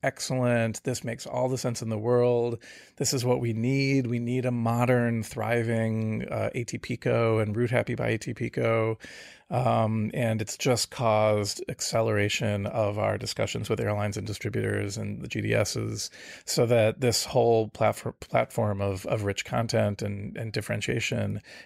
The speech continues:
is really happening now. It's, it's very much our, our theme is it's time.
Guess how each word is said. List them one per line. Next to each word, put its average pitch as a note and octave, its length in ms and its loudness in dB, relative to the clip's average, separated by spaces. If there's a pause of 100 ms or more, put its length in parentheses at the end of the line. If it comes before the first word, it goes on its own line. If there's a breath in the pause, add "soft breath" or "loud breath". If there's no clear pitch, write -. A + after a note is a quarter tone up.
is G#2+ 300 0
really A2+ 300 4
happening F#2 400 -2
now. D#2+ 300 -8
It's, - 200 -8
it's B2 200 -4
very A#2+ 200 2
much A2+ 220 2
our, G#2+ 220 4
our A2+ 180 2
theme A#2+ 640 0
is G2+ 240 -2
it's - 180 -4
time. B2+ 580 -6